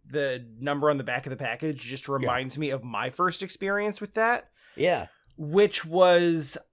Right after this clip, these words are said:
Speaker 1: I never played original Metal Gear Solid. My first and to date only experience with Metal Gear, uh, with Metal Gear Solid is Twin Snakes.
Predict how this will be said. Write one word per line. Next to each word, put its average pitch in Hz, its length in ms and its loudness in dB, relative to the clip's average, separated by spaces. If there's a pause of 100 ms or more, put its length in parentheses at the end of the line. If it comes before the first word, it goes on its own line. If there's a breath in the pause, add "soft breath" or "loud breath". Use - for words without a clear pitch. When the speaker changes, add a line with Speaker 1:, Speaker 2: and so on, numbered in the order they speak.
(100)
Speaker 1:
I 220 560 8
never 160 760 2
played 151 760 -2
original 147 520 2
Metal 143 260 2
Gear 131 220 -4
Solid. 139 600 2
My 135 260 -2
first 190 560 0 (100)
and 147 340 -2 (180)
to 180 140 -4
date 180 460 -2 (480)
only 170 680 4
experience 139 800 -4
with 131 160 -6
Metal 143 240 0
Gear, 110 340 -12 (540)
uh, 147 80 2
with 143 140 -2
Metal 160 180 4
Gear 143 140 -2
Solid 165 400 4
is 139 220 -6
Twin 156 200 -4
Snakes. - 460 -8